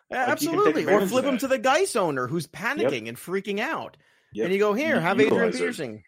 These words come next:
Speaker 1: Yeah, like, there, there's n-, there's no loss. The worst thing that happens is Geis runs away with the job week one. Okay.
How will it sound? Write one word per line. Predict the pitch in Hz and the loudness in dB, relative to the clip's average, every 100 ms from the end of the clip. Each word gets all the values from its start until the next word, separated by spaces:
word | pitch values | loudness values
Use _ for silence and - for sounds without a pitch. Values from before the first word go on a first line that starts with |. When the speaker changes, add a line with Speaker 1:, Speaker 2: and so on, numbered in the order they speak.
| _ _ | _ _
Speaker 1:
Yeah, | 165 277 349 139 | -12 -10 -8 -8
like, | 110 156 160 | -2 -4 -4
there, | 175 196 - - _ | -2 -2 -2 -18 _
there's | 202 226 | 0 0
n-, | 202 208 | -2 -4
there's | 175 208 | 2 2
no | 214 254 | 2 0
loss. | 185 156 110 - | 2 0 0 -4
The | 156 | -4
worst | 160 220 | 0 2
thing | 240 214 | 2 2
that | 180 | 2
happens | 190 196 170 151 | 0 0 -4 -4
is | 143 131 | -6 -6
Geis | 131 147 170 | 0 0 0
runs | 160 151 | -2 0
away | 156 | 2
with | 151 | 2
the | 139 | 0
job | 139 139 127 | 2 2 2
week | 131 120 | -6 -6
one. | 95 78 | -10 -6
Okay. | - 170 117 101 | -4 -4 -6 -10